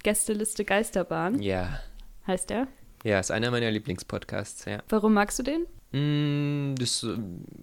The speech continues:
Speaker 2: ja, ist eine gute Dynamik, weil die zu dritt sind. Und die sind alle, jeder auf seine eigene Art, sehr unterhaltsam und lustig.
Speaker 1: Ja, okay. Ich kenne den Podcast nicht,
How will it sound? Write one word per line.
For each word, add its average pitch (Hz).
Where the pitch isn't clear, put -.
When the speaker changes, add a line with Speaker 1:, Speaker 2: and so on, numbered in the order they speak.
Speaker 2:
ja, 95
ist 104
eine 123
gute 135
Dynamik, 117
weil 101
die 98
zu -
dritt 117
sind. 165
Und 113
die 120
sind 123
alle, 123
jeder 120
auf 107
seine 110
eigene 110
Art, 98
sehr 104
unterhaltsam 104
und 95
lustig. 98
Speaker 1:
Ja, 202
okay. 208
Ich -
kenne 254
den 247
Podcast 262
nicht, 220